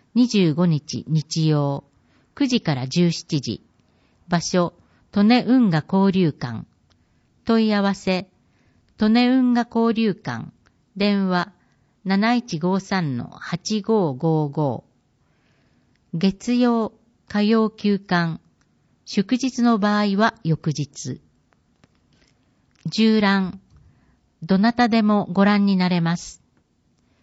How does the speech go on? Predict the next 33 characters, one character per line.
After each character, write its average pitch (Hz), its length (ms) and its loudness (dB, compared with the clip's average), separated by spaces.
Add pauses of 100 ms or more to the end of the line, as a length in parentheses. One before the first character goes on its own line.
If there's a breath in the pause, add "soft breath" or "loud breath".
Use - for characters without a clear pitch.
(800)
生 254 260 2
産 233 440 0
緑 196 300 0
地 - 140 -12
地 - 160 -10
区 - 160 0
の 147 300 -2 (140)
変 220 280 0
更 202 320 0
の 185 200 0
関 202 340 0
連 190 280 0
図 180 80 -4
書。 - 260 -6 (1040 soft breath)
日 226 300 0
時、 - 240 -10 (560)
平 240 220 2
日 208 480 -2
八 - 320 -6
時 226 100 -4
三 214 320 0
十 220 140 0
分 151 260 -6
か 131 140 -8
ら 120 240 -10
十 196 280 0
七 - 280 -10
時 135 160 -4
十 185 260 0
五 165 140 -2
分。 120 340 -8 (720)
場 175 140 -2
所、 160 340 -2